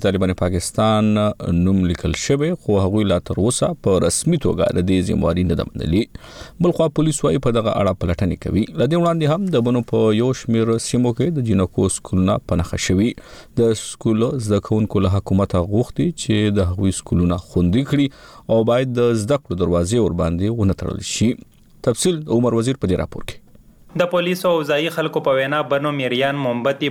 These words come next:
Speaker 2: برګزی کې د دسمبر په نهه ویشتمه د شپې وسلوالو د انجونو هایر سیکنډري سکول ته اور لګولې او د یاد سکول ودانۍ په ګیټ یا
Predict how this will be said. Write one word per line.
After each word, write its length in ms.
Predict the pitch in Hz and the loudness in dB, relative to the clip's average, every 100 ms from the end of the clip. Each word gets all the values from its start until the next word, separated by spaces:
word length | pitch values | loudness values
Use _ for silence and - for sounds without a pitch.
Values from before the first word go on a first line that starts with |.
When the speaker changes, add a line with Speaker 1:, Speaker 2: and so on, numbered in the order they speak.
| 123 | 0
Speaker 2:
برګزی 420 | 113 113 127 139 | -2 -2 -2 -2
کې 160 | 143 131 | -2 -2
د 100 | 120 120 | -2 -2
دسمبر 440 | 120 123 120 143 143 | -2 -2 0 -2 0
په 60 | 123 | -2
نهه 180 | 117 117 | -4 -4
ویشتمه 460 | 123 127 143 139 139 | -6 -2 -2 0 0
د 100 | 120 117 | -2 -4
شپې 340 | - 143 143 | -4 -2 0
وسلوالو 720 | 127 120 120 123 135 139 139 139 139 - - 143 | 0 -2 -2 0 0 0 0 0 -4 -12 -8 -2
د 120 | 147 | -2
انجونو 340 | 143 135 143 143 131 | -2 -2 0 0 -2
هایر 260 | 139 139 135 | -2 0 -2
سیکنډري 480 | 135 120 127 120 120 | -4 -2 -2 -2 -4
سکول 280 | - 147 139 139 | -2 -2 -2 0
ته 60 | 143 143 | 0 2
اور 160 | 139 120 | 0 0
لګولې 1000 | 107 104 107 107 107 107 104 - - - 131 | -2 0 0 2 0 -2 -6 -14 -14 -2 0
او 120 | 127 | 0
د 80 | 120 | 0
یاد 240 | 123 127 123 | 0 0 -4
سکول 260 | - 143 135 | -2 0 2
ودانۍ 500 | 123 120 120 123 120 123 | 0 0 -2 -2 -2 -2
په 80 | 113 | -2
ګیټ 280 | 139 139 | -2 -2
یا 60 | 131 | -2